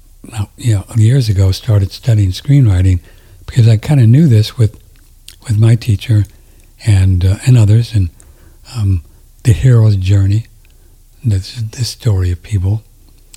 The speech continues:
um, Joseph Campbell. It's a great book, by the way, to read.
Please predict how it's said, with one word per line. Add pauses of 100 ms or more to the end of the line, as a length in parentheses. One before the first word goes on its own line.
(200)
um, (800)
Joseph
Campbell. (560)
It's
a
great
book,
by
the
way,
to
read.